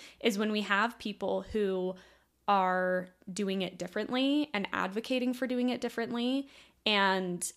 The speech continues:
I think that B Y U, in a lot of ways, is a really good example of that in these programs that we're talking about, where there are professors who you can tell, even if they don't explicitly say it like your professor did, you can tell that's what they're doing.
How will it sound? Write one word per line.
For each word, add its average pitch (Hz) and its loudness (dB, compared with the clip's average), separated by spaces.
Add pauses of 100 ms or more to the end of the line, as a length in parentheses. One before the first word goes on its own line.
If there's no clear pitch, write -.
(120)
I 190 4
think 185 -4
that 180 -2
B 202 -2
Y 190 4
U, 240 4
in 202 0
a 190 0
lot 185 0
of 196 -6
ways, 185 -4
is 170 -8
a 175 -6
really 170 -6
good - -6
example 262 0
of 180 0
that 180 2
in 220 2
these 190 -4
programs 208 0
that - -6
we're 160 -8
talking - -4
about, - -4
where 202 2
there 185 2
are 196 4
professors 196 -2
who 185 0 (1400)
you 220 0
can 214 -2
tell, 214 4
even 202 -2
if 196 -2
they 202 -2
don't 190 -2
explicitly - -4
say 269 2
it 220 2
like 190 0
your 165 -6
professor 214 -4
did, 220 -2
you 202 -4
can 208 -6
tell 190 -4
that's - -8
what - -8
they're 101 -6
doing. 95 -8